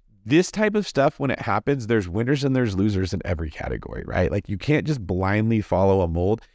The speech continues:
This makes the person who's paying attention to these things, it gives them a big advantage over the person who bought a property twenty years ago and just doesn't pay attention to the market anymore.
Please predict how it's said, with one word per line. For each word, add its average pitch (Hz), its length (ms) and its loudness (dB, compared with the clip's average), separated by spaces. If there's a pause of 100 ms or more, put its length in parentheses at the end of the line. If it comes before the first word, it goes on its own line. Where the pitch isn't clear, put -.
(200)
This 143 240 0
makes 175 240 -2
the 160 100 0
person 151 360 0
who's 123 180 0
paying 120 300 0
attention 107 460 -2
to 131 120 -4
these 127 240 0
things, 131 320 0
it 92 60 -4
gives 107 180 0
them 110 140 0
a 92 80 0
big 120 320 -4
advantage 104 440 0
over 92 160 2
the 92 80 2
person 95 340 -4
who 90 100 0
bought 92 160 2
a 87 60 2
property 90 380 -2
twenty 85 260 -2
years 87 200 0
ago 92 220 0
and 82 80 -2
just - 100 -10
doesn't 85 220 -2
pay 92 100 -2
attention 78 380 -4
to 78 40 -4
the 76 60 -6
market 76 320 -8
anymore. 60 160 -14